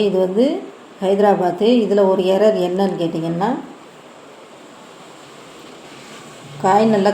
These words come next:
கண்டிஷன்ல தான் இருக்கு. ஆனா இதை இன்னும் சுத்தப்படுத்தல. இது எனக்கு மார்க்கெட்ல கிடைச்சது, சில்லறை வரும்போது வந்தது. இந்த நாணயத்தினுடைய விசேஷம் என்னன்னா, ஒ-, ஒன்பது கிராம்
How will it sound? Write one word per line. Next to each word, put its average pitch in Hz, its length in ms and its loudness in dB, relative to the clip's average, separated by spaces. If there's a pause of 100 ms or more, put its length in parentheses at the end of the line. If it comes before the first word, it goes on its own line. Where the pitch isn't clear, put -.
கண்டிஷன்ல 196 440 0
தான் 196 120 4
இருக்கு. 196 220 -2 (100)
ஆனா 202 120 2 (120)
இதை 190 180 0
இன்னும் 190 260 -2
சுத்தப்படுத்தல. 175 580 -2 (680)
இது 190 80 -2 (120)
எனக்கு 190 280 -2 (2000)
மார்க்கெட்ல 202 500 0 (180)
கிடைச்சது, 175 480 0 (480)
சில்லறை 202 320 4 (160)
வரும்போது 185 500 0
வந்தது. 175 640 -2 (2000)
இந்த 202 200 0
நாணயத்தினுடைய 208 640 4 (100)
விசேஷம் 220 460 0
என்னன்னா, 180 340 -2 (1300)
ஒ-, 196 520 0 (140)
ஒன்பது 226 320 4
கிராம் 247 200 4